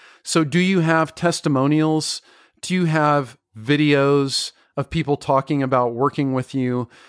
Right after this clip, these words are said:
Do you have case studies or some sort of other information that third parties, people other than you, are lending their credibility and their proof that you are a credible person?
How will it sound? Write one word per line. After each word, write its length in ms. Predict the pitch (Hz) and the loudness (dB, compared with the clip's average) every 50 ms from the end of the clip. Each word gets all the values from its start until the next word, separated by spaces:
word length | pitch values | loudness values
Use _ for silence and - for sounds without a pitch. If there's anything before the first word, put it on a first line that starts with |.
| _ _ _ - | _ _ _ -12
Do 160 | 147 131 165 | -6 -4 0
you 100 | 190 190 | 2 2
have 300 | 180 190 185 175 - - | 2 2 2 0 -4 -8
case 340 | - - 151 151 151 147 - | -10 -4 -2 -2 -2 -2 -2
studies 800 | - - - 147 151 151 151 151 151 151 139 - - - - _ _ _ _ _ _ _ _ - | -4 -2 0 0 2 2 0 0 0 -2 -4 -6 -8 -12 -14 _ _ _ _ _ _ _ _ -4
or 560 | 147 139 135 135 131 131 127 127 127 127 - _ _ - | -2 0 0 2 2 2 2 0 -2 -4 -8 _ _ -18
some 260 | 170 - - 170 165 151 | -12 -6 -4 -2 -2 0
sort 180 | - 170 160 | 0 2 2
of 100 | 160 139 | 2 2
other 220 | 147 143 139 143 143 | 2 2 0 0 -2
information 880 | - 160 147 151 143 - 147 143 135 127 123 131 131 - - 151 139 131 | -2 -2 -2 -2 -2 -2 -4 -2 -2 -2 -2 -2 -2 -2 -2 -2 -2 -2
that 240 | 127 120 120 - - _ _ _ | -2 -4 -6 -8 -14 _ _ _
third 460 | _ - - - 185 180 196 202 165 - | _ -20 -6 0 2 2 2 2 0 -2
parties, 480 | - - 156 160 147 131 117 113 - | -2 -2 0 0 0 -2 -4 -6 -8
people 340 | - - 170 156 - 156 160 - | -8 -8 -8 -6 -4 -6 -4 -2
other 260 | 143 139 131 151 147 | -2 -2 0 0 0
than 240 | 135 139 131 127 120 | 0 -2 -4 -4 -4
you, 380 | 120 120 120 123 131 143 135 - _ _ _ _ _ _ _ _ _ | -4 -4 -4 -4 -4 -6 -8 -10 _ _ _ _ _ _ _ _ _
are 520 | - 143 143 139 139 139 135 135 135 131 - _ | 0 0 2 2 2 2 2 0 0 -4 -8 _
lending 840 | 143 127 127 139 151 170 185 185 175 160 151 143 143 143 135 131 127 - _ _ _ _ _ | -6 -2 0 2 2 2 2 0 0 0 0 0 0 -2 -4 -6 -8 -12 _ _ _ _ _
their 380 | 135 120 113 147 156 170 185 170 | -16 -4 0 2 2 4 2 0
credibility 840 | - - 175 156 147 139 123 135 135 131 131 127 127 131 127 131 139 - | -2 -2 0 0 0 0 0 0 0 0 0 -2 -2 -4 -4 -6 -6 -6
and 180 | 135 127 131 | -4 -2 0
their 160 | 139 147 156 147 | 2 2 2 0
proof 500 | - - - 139 127 131 135 123 - - | -2 -4 -4 -2 0 0 0 -2 -4 -2
that 280 | - 123 120 120 - 156 | -2 0 0 0 -4 -6
you 320 | 127 147 156 156 151 143 | -4 0 0 2 2 2
are 400 | 135 131 127 127 123 123 127 127 - | 2 2 2 2 2 2 0 -2 -4
a 120 | 139 127 | -6 -8
credible 400 | - - - 135 127 123 117 113 | -4 -2 -2 0 0 -2 -4 -6
person? 560 | - - 123 113 110 - - 104 110 107 101 | -8 -6 -6 -6 -6 -8 -10 -14 -14 -16 -18